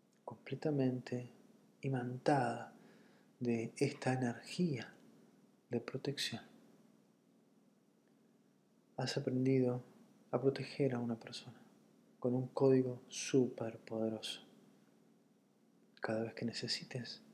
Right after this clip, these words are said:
cada vez que sientas la necesidad de proteger a alguien, haz esta meditación.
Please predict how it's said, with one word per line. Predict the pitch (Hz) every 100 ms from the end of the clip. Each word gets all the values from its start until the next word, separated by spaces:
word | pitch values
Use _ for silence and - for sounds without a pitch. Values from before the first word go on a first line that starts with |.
| - - -
cada | - 120
vez | 110
que | -
sientas | - 127 123 -
la | 113
necesidad | - - - 120
de | 117
proteger | 127 - - 135
a | 123
alguien, | 120 120 123 - - - - - _ _ _ _ _
haz | 139 -
esta | 139 -
meditación. | 120 117 113 117 - 135